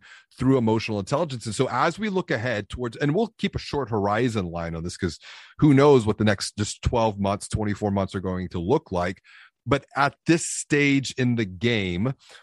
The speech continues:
what are the greatest opportunities that you see ahead for financial brands to either create or capture around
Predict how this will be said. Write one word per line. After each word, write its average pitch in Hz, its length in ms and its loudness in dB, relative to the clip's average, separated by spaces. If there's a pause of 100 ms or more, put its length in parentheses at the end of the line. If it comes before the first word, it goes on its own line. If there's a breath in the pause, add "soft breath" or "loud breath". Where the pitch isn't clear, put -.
(340 loud breath)
what 135 340 0
are 196 60 -2
the 202 100 -2
greatest 143 520 -6
opportunities 127 720 -2
that 120 140 -4
you 127 300 -2
see 90 580 -6 (240)
ahead 104 320 2
for 123 260 2
financial 113 440 0
brands 101 600 -2
to 110 380 0
either 104 260 0
create 113 520 0
or 98 80 -2
capture 104 500 -6
around 104 580 0